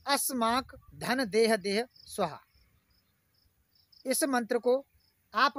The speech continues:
मात्र मन ही मन में ग्यारह बार जाप करें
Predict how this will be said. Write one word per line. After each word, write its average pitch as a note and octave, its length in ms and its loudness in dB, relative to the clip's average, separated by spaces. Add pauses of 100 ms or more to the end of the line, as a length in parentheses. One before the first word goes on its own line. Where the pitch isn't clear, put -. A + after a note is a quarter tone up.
मात्र B3+ 400 -2 (400)
मन A#3 240 -2
ही C4 200 2
मन A3+ 220 -2
में F#3 160 -6 (1120)
ग्यारह A#3 460 2
बार A3 200 2
जाप G3 260 -2
करें G3 260 -6